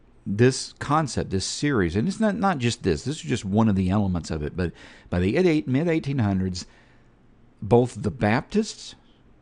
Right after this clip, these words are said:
okay, and I fall guilty in this, I was raised Southern Baptist, both the Baptists and the old school Presbyterians had become avid supporters of this concept, not just that particular one, but dispensationalism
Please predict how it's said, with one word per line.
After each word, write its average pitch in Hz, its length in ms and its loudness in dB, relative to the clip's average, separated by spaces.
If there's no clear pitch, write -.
okay, 127 240 -4
and 95 100 0
I 101 80 0
fall 127 200 -2
guilty 160 340 2
in 87 80 2
this, 85 260 0
I - 20 -14
was 87 120 -10
raised 92 320 0
Southern 135 260 0
Baptist, 151 560 -4
both 117 180 4
the 98 80 0
Baptists 151 500 2
and 139 260 0
the 107 140 2
old 156 260 0
school 165 400 2
Presbyterians 139 1080 -4
had 135 160 2
become 120 420 4
avid 165 340 0
supporters 113 680 0
of 85 80 -2
this 95 180 0
concept, 110 640 -4
not 185 200 0
just 147 280 -4
that 123 200 2
particular 101 300 -2
one, 98 260 2
but 101 300 0
dispensationalism 107 1120 -2